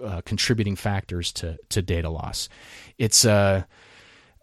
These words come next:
uh, lions and tigers and bears, oh my. And, and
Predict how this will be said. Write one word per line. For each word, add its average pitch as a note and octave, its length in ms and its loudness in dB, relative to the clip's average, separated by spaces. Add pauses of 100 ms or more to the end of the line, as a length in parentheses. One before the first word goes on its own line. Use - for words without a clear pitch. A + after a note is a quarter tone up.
uh, G#2 160 -6
lions A#2+ 520 6
and E2+ 100 -4
tigers C#3+ 400 4
and F#2+ 140 -4
bears, C3 340 4
oh D3+ 180 4
my. D3+ 280 6
And, C3+ 260 2
and D3+ 160 2